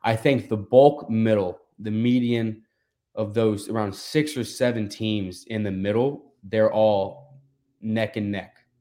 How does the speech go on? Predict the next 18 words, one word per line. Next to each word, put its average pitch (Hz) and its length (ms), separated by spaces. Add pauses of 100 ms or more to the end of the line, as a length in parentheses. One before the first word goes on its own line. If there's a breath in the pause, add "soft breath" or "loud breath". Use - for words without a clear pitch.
(160)
They're, 110 180
like, 98 300
right 117 720
at 107 520
the 101 120
fill 92 340
line. 87 280 (500 soft breath)
And 107 80
I'm 98 160
very, 135 240
very 131 200
curious 117 280
to 101 80
see 117 240
where 101 140
that 98 300
pans 101 360
out. 101 300